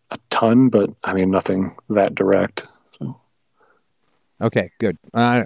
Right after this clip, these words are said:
Speaker 2: okay, now I have a plan. All right. Are you ready?
Speaker 1: Yes, yep.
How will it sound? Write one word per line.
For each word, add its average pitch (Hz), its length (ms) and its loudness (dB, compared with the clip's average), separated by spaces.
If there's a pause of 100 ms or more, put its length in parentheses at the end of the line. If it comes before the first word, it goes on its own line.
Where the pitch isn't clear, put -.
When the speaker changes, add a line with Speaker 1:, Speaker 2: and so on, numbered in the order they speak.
Speaker 2:
okay, 120 200 0
now 107 180 0
I 98 60 0
have 92 140 0
a 87 60 -8
plan. - 220 -12 (440)
All 85 100 -4
right. 73 100 -10 (200)
Are 92 80 0
you 92 120 0
ready? 82 360 -2 (840)
Speaker 1:
Yes, - 520 0
yep. - 240 -2